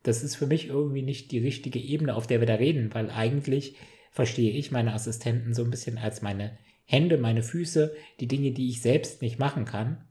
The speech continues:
die machen halt meine Assistenten. Und genauso verstehe ich die auch. Und wenn dann jemand anders kommt und sagt, „Ich finde, der Assistent sollte jetzt mal das und das und das machen“, ist das für mich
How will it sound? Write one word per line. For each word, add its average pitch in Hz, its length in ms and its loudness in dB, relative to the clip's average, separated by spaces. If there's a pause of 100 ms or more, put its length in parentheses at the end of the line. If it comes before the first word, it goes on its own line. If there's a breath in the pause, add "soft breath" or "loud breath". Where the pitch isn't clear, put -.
(200)
die 117 80 -2
machen 117 260 0
halt 107 160 0
meine 104 220 0
Assistenten. 113 640 -2 (460 loud breath)
Und 113 100 -8
genauso 117 340 4
verstehe 123 340 0
ich 131 140 -2
die 117 120 -4
auch. 110 200 -6
Und 107 100 -6
wenn 110 160 0
dann 113 100 2
jemand 107 280 -2
anders 139 340 2
kommt 147 280 -2
und 123 120 -4
sagt, 120 340 2 (300 loud breath)
„Ich - 80 -18
finde, 131 220 4
der 113 120 2
Assistent 135 440 0
sollte 123 240 2
jetzt 104 240 0
mal 101 120 0
das 104 160 0
und 98 140 -8
das 95 120 -4
und 110 120 -6
das 185 240 0
machen“, 120 420 -2 (300 loud breath)
ist - 460 2
das 131 260 4
für 135 200 2
mich 143 520 2